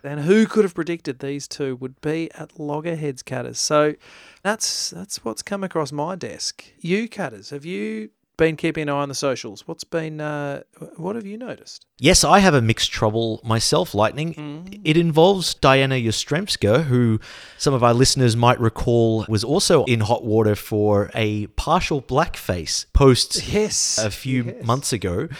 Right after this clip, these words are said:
Speaker 2: Her attempt to support the Black Lives Matter movement, a little bit misguided
Speaker 1: Mm.
Speaker 2: perhaps, but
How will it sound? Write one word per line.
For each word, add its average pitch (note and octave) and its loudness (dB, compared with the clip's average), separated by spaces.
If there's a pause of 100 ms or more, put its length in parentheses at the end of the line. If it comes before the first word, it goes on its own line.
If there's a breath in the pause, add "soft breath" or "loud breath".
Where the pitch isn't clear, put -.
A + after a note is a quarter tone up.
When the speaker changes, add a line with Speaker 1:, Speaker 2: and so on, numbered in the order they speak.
(220 loud breath)
Speaker 2:
Her C3+ 4
attempt C#3 2
to A2+ 4 (180)
support - 0
the A2+ -4
Black A2+ -4
Lives A2+ 2
Matter A2 2
movement, C3+ -2
a B2+ -10
little C3 0
bit A#2+ 2
misguided B2 0
Speaker 1:
Mm. E3 -4
Speaker 2:
perhaps, F3 2
but D3 2